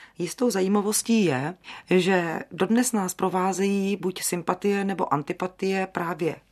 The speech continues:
na straně jedné Eliška Přemyslovna, nebo na straně druhé Eliška Rejčka. A historik Jiří Spěváček ve své knize Jan Lucemburský král diplomat k tomu dodává.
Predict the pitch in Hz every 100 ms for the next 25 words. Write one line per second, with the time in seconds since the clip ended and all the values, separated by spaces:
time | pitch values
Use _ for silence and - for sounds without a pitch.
0 | _ 160 - 190 180 175 170 170 147 160
1 | - 147 - 180 208 214 208 208 208 -
2 | - - - 202 220 233 220 - 202 151
3 | 143 175 185 175 151 156 160 - 170 139
4 | 147 - - 135 - - - - 165 165
5 | 170 196 - 214 208 202 190 190 - 175
6 | 180 180 185 - 208 214 185 - 180 175
7 | 185 180 190 175 170 160 175 175 170 -
8 | 180 - 170 156 160 202 208 214 214 -
9 | - - 180 160 151 156 147 139